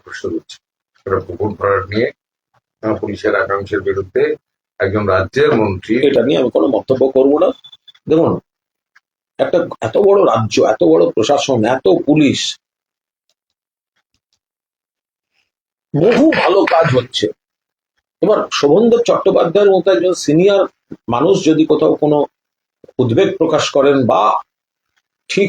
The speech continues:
Speaker 2: হয়নি বলে মনে করেন, নিশ্চয়ই সেখানে কোনো একটা কারণ থাকতে পারে। এই পুলিশের মধ্যেও তো অনেকেই আছেন যারা সেই সিপিএম এর সময় থেকে আছেন বা তারা এই সরকারকে সমর্থন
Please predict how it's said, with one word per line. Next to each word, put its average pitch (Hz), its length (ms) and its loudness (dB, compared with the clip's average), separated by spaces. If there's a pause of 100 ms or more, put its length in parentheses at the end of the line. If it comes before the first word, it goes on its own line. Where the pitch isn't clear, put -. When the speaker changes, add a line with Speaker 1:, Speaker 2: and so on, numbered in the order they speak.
Speaker 2:
হয়নি 147 240 2
বলে 139 200 4
মনে 120 240 2
করেন, 104 280 0 (460)
নিশ্চয়ই 254 360 2
সেখানে 240 320 0
কোনো 208 200 0
একটা - 180 -2
কারণ 302 300 0
থাকতে - 300 -2
পারে। 160 200 2 (340)
এই 180 180 2
পুলিশের 233 360 2
মধ্যেও 240 380 2
তো - 80 2
অনেকেই 247 420 4
আছেন - 300 0 (460)
যারা 196 180 2
সেই 190 200 4 (400)
সিপিএম 185 480 2
এর 175 100 4
সময় 170 380 2
থেকে 165 260 0
আছেন 151 340 2 (120)
বা 196 160 0 (120)
তারা 160 200 4 (540)
এই 156 240 2
সরকারকে 147 580 0 (520)
সমর্থন 143 500 0